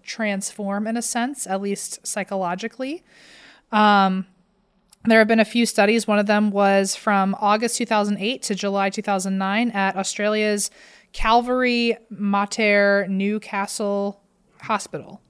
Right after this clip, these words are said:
And apparently, there were ninety-one violent behavior incidents that came out of a hospital during that time.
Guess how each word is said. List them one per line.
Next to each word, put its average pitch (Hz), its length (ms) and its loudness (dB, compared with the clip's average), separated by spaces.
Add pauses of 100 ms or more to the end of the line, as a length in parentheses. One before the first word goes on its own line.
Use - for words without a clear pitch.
(160)
And 208 100 -2
apparently, 220 680 2 (560)
there 214 240 6
were 202 380 4
ninety-one 233 840 2
violent 208 640 -2 (180)
behavior 214 600 0
incidents 196 480 -2
that 185 160 -2
came 202 220 -2
out 190 100 2
of 185 100 2
a 175 60 0
hospital 180 640 -2
during 196 280 -4
that 202 140 -4
time. 180 300 -2